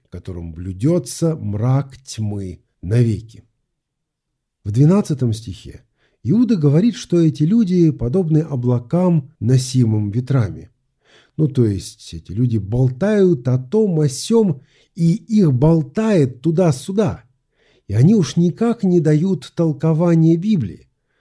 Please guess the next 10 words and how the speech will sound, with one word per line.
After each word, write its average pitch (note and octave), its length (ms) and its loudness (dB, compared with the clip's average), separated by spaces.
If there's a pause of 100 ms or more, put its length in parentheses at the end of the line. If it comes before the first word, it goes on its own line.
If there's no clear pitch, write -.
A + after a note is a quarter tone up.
(160)
а B2 140 2
вместо G#3+ 400 2
этого F3 500 -2
носятся C#3+ 720 0
из B2+ 160 -4
стороны C3 380 -2
в B2+ 80 -10
сторону, D3 420 -2
как B2 220 -10
облака. D3 560 -4